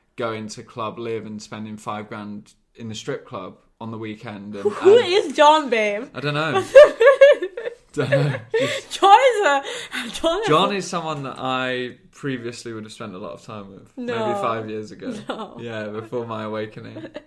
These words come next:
Speaker 2: <laughs> Uh, you know,
Speaker 1: And I have a few Johns at home that I'm still
Speaker 2: <laughs>
Speaker 1: extremely close with, um, and I have nothing against them, but I, d-, I don't think they're,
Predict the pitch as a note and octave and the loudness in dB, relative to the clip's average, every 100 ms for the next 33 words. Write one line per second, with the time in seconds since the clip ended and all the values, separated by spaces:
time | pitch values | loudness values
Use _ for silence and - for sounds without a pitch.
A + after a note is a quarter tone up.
0 | _ _ - G4+ G4+ G4+ F#4+ - G4 F4 | _ _ -10 -8 -6 -8 -6 -2 0 0
1 | F4 G#4 A#4 B4 A4+ C#4+ B3+ C4 C#4 C#4+ | -4 -6 -10 -8 -6 0 2 2 0 -2
2 | - - - B2+ B2+ B2+ C3 B2+ B2+ B2 | -6 -18 -10 -4 -2 -2 -4 -4 -4 -4
3 | A#2 A2+ A#2+ A2+ G#2 G#2 F#2+ C4 C#4 A#3 | -6 -8 -6 -8 -8 -10 -10 -6 -4 -4
4 | A3 A3+ C4+ - - B2+ A#2+ A2+ B2 A2+ | -6 -8 -8 -8 -6 -6 -6 -8 -6 -6
5 | A2 A#2+ A2+ B2 C3+ - - A2+ G#2+ G#2+ | -6 -6 -4 -4 -8 -20 -14 -10 -10 -10
6 | G#2+ A2 A2 G#2 A#2 A2 B2+ A2 A2 A2+ | -10 -10 -12 -12 -12 -14 -14 -14 -12 -12
7 | A2 - A#2+ A#2 A#2+ _ _ _ A#2 G#2+ | -14 -14 -14 -14 -18 _ _ _ -6 -4
8 | G2 - _ _ _ - A2+ G#2+ G2 A2 | -6 -12 _ _ _ -10 -8 -8 -8 -6
9 | A2 G#2+ - A#2 A2 G#2 G#2 | -8 -12 -16 -16 -12 -12 -12